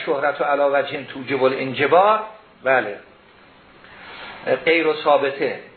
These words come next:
شهرت این که در اعراض، یعنی در اعراض،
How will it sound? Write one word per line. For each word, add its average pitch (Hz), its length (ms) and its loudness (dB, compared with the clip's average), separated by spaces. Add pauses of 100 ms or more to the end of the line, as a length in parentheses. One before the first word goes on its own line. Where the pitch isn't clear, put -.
(580)
شهرت 196 560 2
این 160 180 -12
که 147 100 -8
در 127 180 0
اعراض، 143 680 2
یعنی 135 200 -6
در 123 180 0 (560)
اعراض، 139 520 2